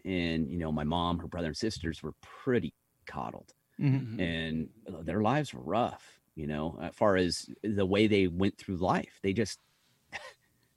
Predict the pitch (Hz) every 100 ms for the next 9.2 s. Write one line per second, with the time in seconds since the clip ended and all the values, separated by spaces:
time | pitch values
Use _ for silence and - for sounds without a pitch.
0 | - 92 131 120 110 120 113 107 117 107
1 | 92 95 92 104 95 85 113 147 113 98
2 | 92 92 90 98 92 90 85 98 87 82
3 | 82 80 78 73 - - - _ - 101
4 | 90 87 85 90 90 135 - 87 82 80
5 | - _ _ _ _ _ _ 131 113 104
6 | 101 117 107 165 175 - - 107 104 101
7 | - 101 87 120 95 - 147 117 87 104
8 | 101 - _ 104 135 151 147 104 92 131
9 | 110